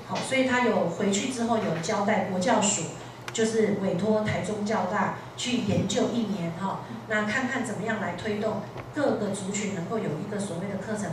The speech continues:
发展中心，因为这个东西没有办法，没有办法透过学校老师做，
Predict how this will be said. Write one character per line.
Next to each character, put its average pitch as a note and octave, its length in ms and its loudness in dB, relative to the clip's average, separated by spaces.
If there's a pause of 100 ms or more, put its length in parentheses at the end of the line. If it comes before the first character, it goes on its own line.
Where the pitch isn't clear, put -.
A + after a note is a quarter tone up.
发 - 160 -6
展 - 160 -6
中 E3+ 220 -6
心， E3+ 260 -6 (400)
因 D4+ 180 4
为 - 260 4 (260)
这 E4 180 2
个 A#3 100 2
东 A3+ 220 0
西 A3 260 -4 (420)
没 G#3+ 220 -6
有 C4 100 -4 (180)
办 A#3 180 -2 (180)
法， E3 180 -8 (500)
没 G#3+ 100 -2
有 B3 140 2
办 A3+ 260 -2
法 F#3 140 -2
透 G#3 220 0
过 G#3 140 0
学 E3 200 -2
校 G3 140 -2
老 E3 180 -4
师 - 160 -10 (120)
做， F3+ 120 -8